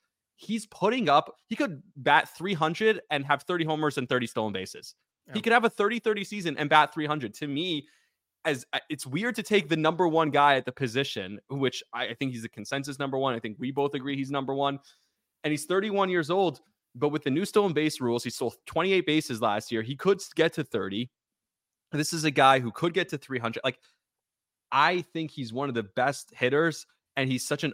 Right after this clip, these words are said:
Speaker 1: underrated guy in baseball. I, I, I, I, you cannot possibly rank him high enough. And of course, you're talking about the Acuñas at the top and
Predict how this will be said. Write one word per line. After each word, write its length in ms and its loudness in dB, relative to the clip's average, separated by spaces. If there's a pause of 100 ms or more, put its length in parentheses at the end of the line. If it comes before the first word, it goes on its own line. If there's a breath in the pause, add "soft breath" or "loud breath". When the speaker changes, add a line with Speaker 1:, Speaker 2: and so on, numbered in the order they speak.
(140)
Speaker 1:
underrated 600 0
guy 220 0
in 120 -4
baseball. 720 2
I, 160 2
I, 120 -4 (160)
I, 80 -6 (100)
I, 80 -10 (640 soft breath)
you 200 -4
cannot 480 0
possibly 500 0
rank 220 -4
him 80 -6
high 160 -2
enough. 200 -4
And 80 -6
of 80 -14
course, 280 -4
you're 100 -6
talking 260 -4
about 200 -4
the 140 -4
Acuñas 440 -8
at 100 -8
the 80 -10
top 420 -2
and 180 -8